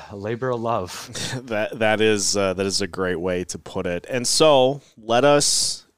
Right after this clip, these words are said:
Speaker 2: embark. I don't know why I'm doing this with my hands. Let us embark on another Foley's Finds. I'm just gonna let you go with, uh, with the prospects that you have picked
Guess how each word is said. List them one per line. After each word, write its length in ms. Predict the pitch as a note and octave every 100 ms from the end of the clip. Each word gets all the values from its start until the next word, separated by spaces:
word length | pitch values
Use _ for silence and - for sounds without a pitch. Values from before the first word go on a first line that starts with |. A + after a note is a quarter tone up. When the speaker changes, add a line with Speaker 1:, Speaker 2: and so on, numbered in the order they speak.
| -
Speaker 2:
embark. 680 | A2+ G#2 A#2+ A#2+ G#2 A#2 - - _ _ _ _ _ _ _
I 40 | G#2
don't 120 | C3
know 80 | B2
why 160 | G#2+
I'm 100 | G2+
doing 280 | F#2 F#2 F2+
this 260 | F2 - -
with 80 |
my 100 | E2
hands. 540 | D#2+ E2 D#2 D#2 D#2+ G2
Let 160 | A2+
us 160 | C3+ -
embark 640 | B2 G2+ G#2 G#2 G2+ - _ _ _ _ _ _ -
on 140 | F#2+
another 720 | G2 G2+ G#2 G#2+ G#2 G#2 G2 _ _ _ _ _ _
Foley's 800 | - G2+ G#2 G#2 G2+ G2 -
Finds. 540 | - - G2 G2+ G#2 -
I'm 180 | A2 D#3+
just 200 | G3+ -
gonna 160 | C#3
let 200 | A#2+ B2+
you 200 | A2 A#2+
go 360 | G#2+ A2 A#2 A2+
with, 480 | A2 G#2+ G#2+ - -
uh, 220 | G#2 G2
with 160 | G2 -
the 80 | -
prospects 600 | - G2+ G2+ G#2+ F#2+ -
that 120 | E2
you 80 | F2
have 340 | G2 F#2 -
picked 420 | - G#2+ - -